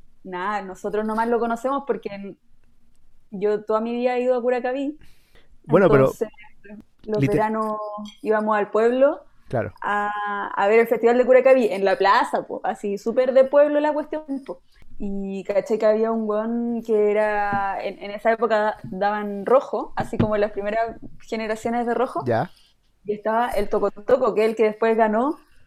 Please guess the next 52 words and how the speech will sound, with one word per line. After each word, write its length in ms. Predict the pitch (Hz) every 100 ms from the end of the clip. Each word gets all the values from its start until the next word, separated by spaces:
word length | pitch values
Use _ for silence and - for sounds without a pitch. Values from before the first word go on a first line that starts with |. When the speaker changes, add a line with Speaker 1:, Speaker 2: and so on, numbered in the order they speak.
| -
Speaker 1:
en 400 | 208 208 202 202
otro 260 | 214 226 254
concurso 540 | 269 262 277 - 294
de 120 | 294
talentos, 520 | 285 294 269 - 208 - _ - _
que 100 | 240
no 40 | 214
era 180 | 226 240
Rojo, 260 | 262 262 -
o 120 | 208
era 160 | 214 220
Rojo 300 | 214 220 226
de 80 | 214
nuevo. 260 | 233 320 - - - -
Speaker 2:
¿Y, 60 |
y 220 | 117 - 117
quién 120 | 139
era 60 | 139
el 80 | -
Speaker 1:
No, 80 | -
Speaker 2:
Toco 140 | 185
Speaker 1:
po, 60 | 226
era 100 | 254
Speaker 2:
Toco? 100 | 277
Speaker 1:
otro 140 | 311 311
concurso. 420 | 302 320 285 330 - _ _ - -
El, 300 | 220 220 -
un 160 | 233
gallo 440 | 233 269 277 277 - _ -
que 120 | 247
parece 340 | 226 - 254 262
que 60 |
era 160 | 294 285
el 80 | 294
que 100 | 269
concursó 540 | 262 247 320 - 247
con 120 | 269
la 120 | 269
Cam-, 280 | 233 220 - -
Camila 400 | 208 214 233 226
Gallardo, 500 | 196 202 233 302 349
son 180 | 254 240
de 60 |
ese 120 | 240 226
mismo 540 | 254 262 302 311 302
cuestión, 420 | 302 - 196 233 -
de 140 | 202
talento. 440 | 202 185 233 - - _ _ _ - _ -
Speaker 2:
¿Pero 160 | 123 113
bailaba 440 | 107 107 147 320
o 80 | 285
cantaba? 420 | 117 98 78 -